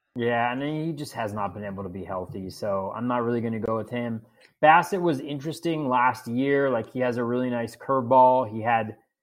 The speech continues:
you know, some spurts of being good, but when all was said and done, it was nothing really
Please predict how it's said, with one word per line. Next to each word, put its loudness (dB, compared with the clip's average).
you -4
know, 2
some -2
spurts 0
of -4
being -4
good, 0
but -2
when -4
all 2
was -2
said 0
and -4
done, -4
it -8
was -8
nothing -6
really -4